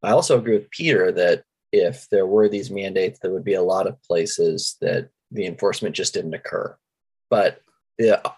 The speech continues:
other side of that coin is that I think that if enforcement of very, very top-down things increases, or if, you know,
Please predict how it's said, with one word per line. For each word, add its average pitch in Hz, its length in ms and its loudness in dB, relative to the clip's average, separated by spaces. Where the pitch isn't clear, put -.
other 143 180 2
side 147 180 4
of 117 80 0
that 107 180 2
coin 120 480 2
is 104 240 -2
that 104 120 4
I 104 80 4
think 107 320 -6
that 98 240 2
if 160 400 4
enforcement 110 920 -2
of 104 380 0
very, 107 280 4
very 104 220 2
top-down 104 840 -4
things 95 680 -4
increases, 135 840 0
or 95 220 0
if, 104 400 0
you 110 140 -6
know, 87 280 -6